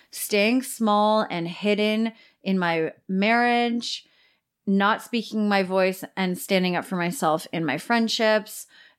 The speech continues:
staying in a job I hated, not asking for those things that I really needed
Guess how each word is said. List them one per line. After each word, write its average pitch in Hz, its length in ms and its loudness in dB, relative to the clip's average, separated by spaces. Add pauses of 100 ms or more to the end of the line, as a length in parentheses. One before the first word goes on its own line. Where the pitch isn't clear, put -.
(220)
staying 214 520 2
in 180 80 0
a 156 120 -4
job 208 400 2
I 220 120 2
hated, 220 640 2 (380)
not 226 300 4 (100)
asking 220 580 0
for 202 200 -2
those 185 260 0
things 226 440 0
that 208 120 0
I 190 80 4
really 190 500 2
needed 202 680 0